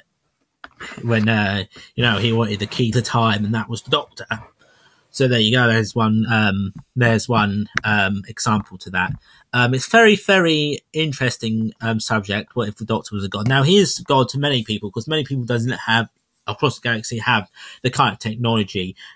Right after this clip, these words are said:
um, as the Doctor has. He has such wide technology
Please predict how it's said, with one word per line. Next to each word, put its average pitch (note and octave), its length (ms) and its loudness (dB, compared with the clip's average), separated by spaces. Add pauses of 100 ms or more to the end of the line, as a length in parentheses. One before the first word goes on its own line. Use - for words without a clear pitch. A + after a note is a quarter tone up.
(240)
um, A2 340 2
as G2+ 300 0
the A2+ 80 -4
Doctor D#3+ 300 0
has. F#2+ 340 -2
He B2 80 0
has B2+ 260 0
such - 380 -4 (180)
wide B2 560 2
technology B2+ 720 -2